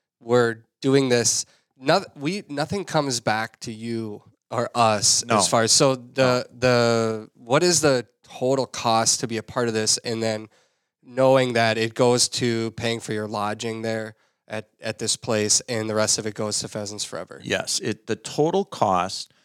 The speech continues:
Speaker 2: is one thousand eight hundred and seventy-five dollars for three nights lodging, two days of hunting, all your food.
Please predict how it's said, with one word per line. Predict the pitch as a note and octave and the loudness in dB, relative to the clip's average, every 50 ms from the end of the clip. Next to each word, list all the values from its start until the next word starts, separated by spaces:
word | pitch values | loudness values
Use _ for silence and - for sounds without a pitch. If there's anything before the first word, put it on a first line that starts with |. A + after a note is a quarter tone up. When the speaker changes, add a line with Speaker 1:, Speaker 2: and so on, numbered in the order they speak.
| _ _ _ _ _ _ _ _ | _ _ _ _ _ _ _ _
Speaker 2:
is | - G#2 F#2 F#2+ | -10 -8 -8 -6
one | G2 F#2+ G#2 G#2+ B2 C#3 C3+ | -4 -2 0 0 0 0 0
thousand | - A#2+ A2+ A2 A2 G#2+ G2+ A2 G#2 G#2 | 0 2 2 2 0 0 -2 -4 -4 -4
eight | - G2+ G2 F#2 | -2 -2 -2 -2
hundred | F#2 G2 F#2+ F#2 | -2 -4 -4 -4
and | F#2 F2+ F2 | -4 -4 -4
seventy-five | - - F2+ E2+ F2 F2 E2 - F#2 E2+ E2 D#2+ | -4 -4 -4 -4 -6 -8 -10 -8 -6 -6 -6 -4
dollars | - - - - - - - - - - | -6 -6 -6 -6 -8 -10 -12 -16 -18 -18
for | - - F#2 F2+ | -16 -14 -14 -14
three | - - - - G#2+ A2 A#2+ | -14 -16 -16 -10 -6 -4 -2
nights | B2+ C3 A#2+ B2+ C3+ - - - | 0 0 0 0 0 0 0 2
lodging, | G#2+ F#2+ F2+ F2 E2+ D#2+ F2 E2+ F2+ F#2+ G2+ _ _ _ _ _ _ _ _ _ _ _ _ _ _ - | 2 2 2 0 -2 -6 -10 -12 -12 -16 -20 _ _ _ _ _ _ _ _ _ _ _ _ _ _ -16
two | - - - A#2 | -10 -6 -6 -2
days | B2 A#2 B2 A#2 A#2 B2 A2+ C3 | 2 4 4 4 4 2 0 -4
of | - F#2+ | -6 -6
hunting, | G2 F#2+ F2 F2 E2+ E2 F2+ G2 G2 F#2+ _ _ _ _ _ _ _ _ | -6 -8 -6 -8 -10 -12 -12 -16 -20 _ _ _ _ _ _ _ _ _
all | - F#2 F#2 G2 | -2 0 2 2
your | A2+ A#2+ B2+ | 2 2 0
food. | B2 - - - A2+ A2 A2 A2+ A2+ A#2 A#2+ A#2+ A#2+ | -2 -4 -4 -2 0 0 0 0 0 -2 -4 -8 -14